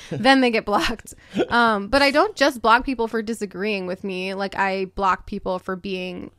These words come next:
Speaker 2: you know, disrespectful or
Speaker 1: Yeah.
Speaker 2: outright, you know, threatening.
Speaker 1: I
Speaker 2: And I still have to do that, like, every day.
Speaker 1: I would do it based on avatars. Like, if, if I was getting that, you know, that much heat.
Speaker 2: American flag. <laughs>
Speaker 1: Yeah,
Speaker 2: That's it.
Speaker 1: exactly. <laughs> I'd
Speaker 2: You
Speaker 1: be
Speaker 2: outta
Speaker 1: like,
Speaker 2: here.
Speaker 1: "You're out."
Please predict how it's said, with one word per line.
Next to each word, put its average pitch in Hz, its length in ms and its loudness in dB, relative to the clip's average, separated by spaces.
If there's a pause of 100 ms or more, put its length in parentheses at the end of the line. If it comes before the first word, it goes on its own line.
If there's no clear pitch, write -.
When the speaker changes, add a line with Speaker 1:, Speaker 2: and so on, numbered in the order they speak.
(200)
Speaker 2:
you 202 120 -6
know, 165 160 -8
disrespectful 185 960 -6
or 175 420 -2
Speaker 1:
Yeah. 175 160 -4
Speaker 2:
outright, 170 480 -4 (160)
you 202 120 -6
know, 180 100 -8
threatening. - 560 -10 (480)
Speaker 1:
I 214 40 -2
Speaker 2:
And 196 100 0
I 180 180 -6
still 226 300 -2
have 190 160 -2
to 185 60 -16
do 185 120 -6
that, - 180 -8
like, 175 140 -12
every - 160 -12
day. - 160 -16 (480)
Speaker 1:
I 123 80 -2
would 143 160 -2
do 123 100 2
it 98 120 0
based 92 220 -2
on 80 100 -8
avatars. 71 840 -10
Like, 87 180 -4
if, 90 220 -6
if 92 160 -6
I 98 120 0
was 101 120 0
getting 92 280 -4
that, 85 280 -4
you 101 120 -4
know, 82 80 -2
that 85 160 -2
much 87 200 -4
heat. - 80 -10
Speaker 2:
American 226 400 -2
flag. 220 340 -2 (220)
<laughs> 220 140 -10
Speaker 1:
Yeah, 131 260 4
Speaker 2:
That's 220 200 -2
it. - 80 -2
Speaker 1:
exactly. - 460 -4
<laughs> - 20 -4
I'd - 80 -6
Speaker 2:
You 233 100 -2
Speaker 1:
be 226 100 0
Speaker 2:
outta 190 200 0
Speaker 1:
like, - 20 2
Speaker 2:
here. 254 200 2 (340)
Speaker 1:
"You're 95 200 2
out." 90 420 2